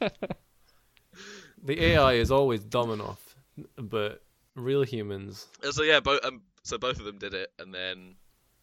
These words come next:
Speaker 3: the Ro-, the, the guys from London, who were the Romans, had a slight cavalry advantage. Basically, put all their cavalry on one side, wiped out the opposing cavalry,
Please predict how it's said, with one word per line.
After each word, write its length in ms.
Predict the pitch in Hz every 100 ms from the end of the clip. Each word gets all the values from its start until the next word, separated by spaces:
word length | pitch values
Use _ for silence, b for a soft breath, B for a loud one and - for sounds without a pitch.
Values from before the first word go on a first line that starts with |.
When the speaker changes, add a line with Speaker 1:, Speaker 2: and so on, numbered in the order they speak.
| _ _ _ _ _ _ _
Speaker 3:
the 100 | 98
Ro-, 240 | 104 107 -
the, 480 | 104 101 98 98 90
the 60 | 107
guys 240 | 98 98
from 100 | 98
London, 380 | 95 95 95 87
who 80 | 92
were 240 | 85 82 - _
the 60 | 87
Romans, 320 | 90 87 92
had 80 | 85
a 40 |
slight 260 | - 101 90
cavalry 400 | - 82 90 85
advantage. 500 | 82 78 85 80 -
Basically, 200 | 87 - -
put 40 | 80
all 80 | 78
their 80 | 80
cavalry 300 | 80 80 82
on 100 | 82
one 140 | 85
side, 440 | - 90 80 78 - _ _ _ 95
wiped 320 | 87 87 -
out 220 | 85 80 -
the 80 | 85
opposing 380 | - 87 82 82
cavalry, 540 | 90 80 82 82 82